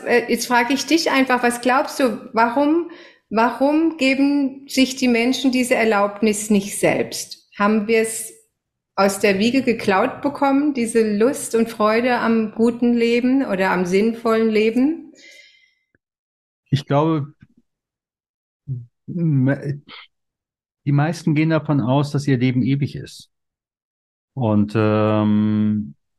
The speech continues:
Speaker 1: Mhm.
Speaker 2: der Situation ins Auge zu schauen, dass das Leben eben halt nicht ewig ist, sondern endlich.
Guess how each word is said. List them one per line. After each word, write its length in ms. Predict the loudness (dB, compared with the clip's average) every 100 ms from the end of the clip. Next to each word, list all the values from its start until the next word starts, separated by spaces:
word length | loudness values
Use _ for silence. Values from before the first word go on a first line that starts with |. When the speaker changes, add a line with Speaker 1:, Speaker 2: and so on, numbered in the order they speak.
| _ _ _ _ _
Speaker 1:
Mhm. 440 | 0 2 0 -4 -8 -18 _ _ _ _ _ _
Speaker 2:
der 380 | -6 0 2 2
Situation 600 | -2 -2 -2 -2 0 0
ins 160 | 0 -4
Auge 300 | -2 0 0
zu 160 | -4
schauen, 340 | -4 0 0 0
dass 140 | -4
das 160 | -6 -2
Leben 240 | 0 0
eben 180 | 0 2
halt 140 | 0 0
nicht 200 | -2 -4
ewig 340 | -6 -6 -8
ist, 300 | -14 -16 -20 _ _ _ _ _ _ _
sondern 260 | 0 0
endlich. 600 | 2 0 0 -4 -6 -12